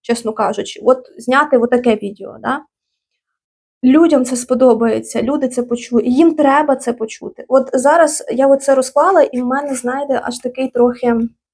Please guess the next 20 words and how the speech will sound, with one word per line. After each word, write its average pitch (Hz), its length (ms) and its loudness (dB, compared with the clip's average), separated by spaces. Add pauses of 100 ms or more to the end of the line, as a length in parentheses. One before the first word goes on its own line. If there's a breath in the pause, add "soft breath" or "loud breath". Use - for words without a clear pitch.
(520)
я 254 160 -2
аж 247 100 -2
трошки 247 320 -2
замовчала 240 540 2
на 226 80 -2
пару 226 260 0
секунд, 294 320 -6
бо 240 80 4
прекрасно 240 420 -2
розумію, 226 360 0
про 220 120 -10
що 220 220 -14
мова. - 280 -10 (520 soft breath)
Я 254 180 2
дуже 233 440 2 (120)
вам 226 300 0
бажаю 202 420 -6
діяти 233 360 -4
від 208 180 -14
душі. - 400 -20